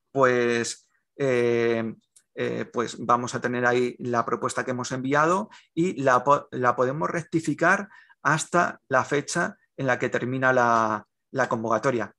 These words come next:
Como veis, os da aquí la información, que es el sete-, de septiembre de dos mil veintidós a las, a las cinco de la tarde. Hasta ese momento, la propuesta que hemos enviado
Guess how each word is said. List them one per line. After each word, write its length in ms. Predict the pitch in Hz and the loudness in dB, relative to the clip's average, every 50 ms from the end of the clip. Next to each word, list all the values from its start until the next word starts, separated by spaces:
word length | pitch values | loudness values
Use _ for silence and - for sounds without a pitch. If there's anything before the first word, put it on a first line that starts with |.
| _ _ | _ _
Como 240 | - 127 113 110 110 | -4 -4 -4 -2 -2
veis, 320 | 113 131 147 147 147 - - | 0 0 0 -2 -4 -8 -8
os 180 | - 127 123 113 | -4 -4 -4 0
da 100 | 123 120 | 0 0
aquí 160 | 120 120 - | 0 0 -2
la 100 | 123 120 | -4 -4
información, 600 | 113 107 - 117 113 107 107 - 120 110 - - _ _ - | -4 -6 -8 -8 -8 -8 -8 -8 -10 -10 -10 -12 _ _ -10
que 80 | 117 117 | -10 -8
es 80 | - | -8
el 60 | 117 | -8
sete-, 300 | 107 - 117 - 123 123 | -10 -10 -10 -10 -8 -8
de 140 | 123 120 113 | -6 -6 -6
septiembre 540 | 107 120 110 - - 135 139 143 151 156 151 | -6 -8 -10 -10 -8 -6 -6 -4 -2 -2 -2
de 40 | 131 | -2
dos 100 | 113 113 | -4 -4
mil 140 | 117 117 117 | -6 -6 -6
veintidós 560 | 117 113 107 127 135 156 175 185 - - _ _ _ _ _ _ | -6 -6 -4 0 0 2 0 0 -2 -10 _ _ _ _ _ _
a 100 | - 123 | -4 -2
las, 380 | 123 117 113 110 107 - - _ - | 0 0 0 -2 -2 -6 -12 _ -8
a 140 | - 123 117 | -4 -4 -2
las 160 | 110 107 - | -2 -4 -4
cinco 240 | 135 127 113 123 120 | -6 -2 2 2 4
de 60 | 117 | 4
la 120 | 110 107 | 4 2
tarde. 300 | - - 101 - - - _ - - - _ | 0 -4 -10 -10 -14 -18 _ -20 -20 -12 _
Hasta 220 | - 120 - - 135 | -4 -4 0 0 0
ese 140 | - - 147 | 2 2 4
momento, 420 | 147 147 147 156 165 165 185 185 | 4 6 6 6 4 4 4 4
la 140 | 175 151 - | 4 4 4
propuesta 400 | 139 123 - 135 123 - 143 - | 2 0 0 -2 -4 -4 -4 -4
que 60 | 143 | -4
hemos 220 | 131 131 135 - | -4 -4 -4 -4
enviado 480 | 139 131 127 127 127 139 156 170 170 | -4 -2 0 2 4 4 4 2 2